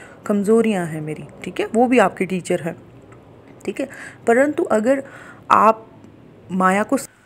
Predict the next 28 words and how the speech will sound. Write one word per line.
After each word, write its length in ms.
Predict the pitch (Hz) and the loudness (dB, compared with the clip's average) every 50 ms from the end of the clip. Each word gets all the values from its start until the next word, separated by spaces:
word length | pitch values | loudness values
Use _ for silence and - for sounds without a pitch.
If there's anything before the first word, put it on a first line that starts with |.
| _ _ - | _ _ -8
अगर 240 | 208 190 - 240 233 | -4 0 0 2 2
आप 180 | 233 240 240 226 | 0 -2 -2 -4
माया 320 | 185 170 165 165 170 190 | -4 -4 -4 -4 -4 -6
को 240 | 190 - 240 - 311 | -4 -4 -6 -6 -6
समझने 560 | - - - 185 180 185 190 180 202 226 226 | -8 -8 -6 -4 -4 -4 -4 -4 -4 -4 -4
लगे 260 | 208 185 165 165 185 | -4 -4 -6 -6 -6
हो 360 | 180 170 196 208 233 277 294 - - - - _ _ _ - | -6 -4 -4 -4 -4 -6 -8 -12 -18 -20 -20 _ _ _ -14
तो 80 | 214 | -14
फिर 200 | - - - 269 | -8 -8 -8 -8
क्या 200 | 254 - 269 262 | -6 -4 -2 -2
होता 280 | 262 254 254 254 - 277 | -2 -2 -4 -4 -4 -4
है, 100 | 320 392 - - _ _ _ _ _ _ _ _ - - - | -4 -4 -6 -12 _ _ _ _ _ _ _ _ -14 -8 -6
आप 200 | 190 185 - 180 | -6 -4 -4 -4
माया 280 | 170 165 165 170 180 | -4 -4 -4 -4 -4
में 160 | 185 220 262 - - _ _ - | -4 -6 -8 -8 -12 _ _ -12
फंसते 320 | - 185 - - - 202 | -12 -12 -10 -8 -6 -6
नहीं 320 | 185 170 160 135 165 175 160 | -4 -6 -6 -8 -8 -10 -8
हो। 200 | - - - - _ _ _ _ - - | -10 -12 -12 -14 _ _ _ _ -16 -14
ठीक 160 | - 156 - | -12 -8 -6
है, 60 | 302 427 - _ _ - - - - - - - - _ - | -8 -8 -8 _ _ -20 -20 -20 -20 -20 -20 -20 -20 _ -4
अ, 60 | 143 175 175 180 175 156 - | -2 0 2 2 2 0 0
और 280 | - 214 214 214 226 208 233 240 240 240 247 247 - - _ _ - | 0 0 2 2 0 0 0 0 2 0 0 -2 -4 -10 _ _ 2
आप 220 | 175 180 175 185 | 2 4 2 0
उससे 200 | 185 - - 208 | -4 -4 -4 -2
डरते 380 | 175 170 160 139 - - 175 170 | 0 0 -2 -2 -2 -4 -4 -2
भी 100 | 185 202 | -2 -2
नहीं 200 | 208 220 226 233 | 0 0 0 0
हो, 120 | 247 277 | -2 -4